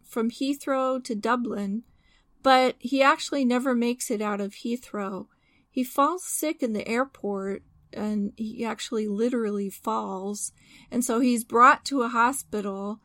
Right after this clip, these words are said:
and ends up making national news because he's caught the hog virus, despite working in full P P E, which stands for personal protective equipment,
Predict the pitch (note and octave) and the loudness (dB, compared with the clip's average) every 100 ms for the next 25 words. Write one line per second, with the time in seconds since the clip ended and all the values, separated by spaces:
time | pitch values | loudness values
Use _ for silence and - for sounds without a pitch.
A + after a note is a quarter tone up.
0 | _ A3 A3+ A3 G#3 - - D4 F4+ C#4 | _ 0 2 0 -2 -2 0 2 4 4
1 | B3+ B3+ B3 A#3 A#3+ C#4 - A3 G#3+ G3+ | 2 0 -2 0 2 0 -2 -4 -2 0
2 | D4 F4 G3+ G3+ - G#3+ C#4 G#3+ A#3+ G#3 | 2 2 2 0 -4 -4 -2 -2 -2 -4
3 | - C4 C4 - - A3 - G#3 A#3 C4+ | -2 2 4 2 -2 -6 0 0 0 -4
4 | G#3 F#3 F#3+ F#3+ G#3 - - _ _ _ | -6 -6 -6 -6 -6 -8 -12 _ _ _
5 | _ C#4 C4 - A3 B3 B3+ - G#3+ G#3+ | _ -2 0 2 4 4 4 0 -4 -4
6 | - A3 G#3+ - - G#3+ G#3 F#3+ G3 - | -4 -2 -2 -4 -4 -2 -2 -2 -6 -2
7 | A#3+ A3+ A3 G#3 G#3 - - B3+ B3+ A#3 | 0 2 0 -2 -6 -10 -4 -4 -4 -6
8 | G#3 - B3+ A#3 G3+ G3 G#3 B3 - A3 | -6 -4 -2 -2 -2 0 -2 -2 -4 -4
9 | - - - - - - - G#3+ G#3 G#3 | -2 -4 -6 -14 -12 -8 -4 -2 -2 -6
10 | - G#3 G3 _ _ _ - - C4+ - | -8 -10 -10 _ _ _ -12 -4 -4 -4
11 | A#3+ A3 G#3 - A3 G#3 - B3 - - | -4 -4 -4 -6 -10 -10 -8 -10 -10 -8
12 | A3+ G#3 G3+ - - G#3 - G#3 - G#3 | -6 -6 -8 -12 -12 -12 -8 -8 -6 -6
13 | G3+ A3 B3 - | -4 -4 -6 -10